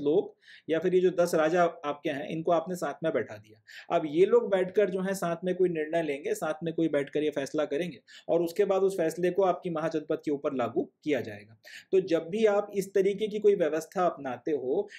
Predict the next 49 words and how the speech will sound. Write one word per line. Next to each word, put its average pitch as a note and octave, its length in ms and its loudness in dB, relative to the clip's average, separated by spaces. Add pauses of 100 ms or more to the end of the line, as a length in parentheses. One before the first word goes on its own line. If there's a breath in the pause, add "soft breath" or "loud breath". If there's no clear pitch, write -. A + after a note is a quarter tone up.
(100)
या D3 80 2
फिर F3+ 160 0
इस F#3+ 180 -2
तरीके G3+ 280 0
की G#3+ 100 -2
form F#3 300 2
of F#3 220 0
government F3 340 2
अपनाते D3 440 -4
हो F3+ 140 0
जहाँ D#3 320 -4
पर F3+ 100 0
एक F#3+ 360 0
आदमी E3 340 0
की F3 120 -2
जगह D3+ 500 0
एक F3 120 -2
से - 120 2
ज़्यादा D#3+ 440 4
लोग, C#3+ 360 2 (240 loud breath)
अब C#3 100 -4
वो E3 100 2
number E3 280 0
of F3+ 160 0
people F3+ 280 -2
कुछ F3+ 160 -2
भी F#3+ 120 -2
हो D#3+ 120 4
सकते C#3 300 -6
हैं, C#3+ 200 -4
एक F3 260 -2
group G#3+ 260 4
of - 20 0 (140)
people, F3+ 300 0
एक F3 180 -2
से F#3 120 0
ज़्यादा D#3+ 260 0
लोग D#3+ 260 0
जो D3 140 -2
हैं D3 140 -4
वो E3+ 200 -2
बैठकर D3+ 420 -2
अगर D#3 180 0
पावर D3+ 400 0
एक्सरसाइज D3 420 -6
करते C3+ 320 -6
हैं, D3+ 240 -2
वो D#3+ 160 0
आपकी D3+ 280 -2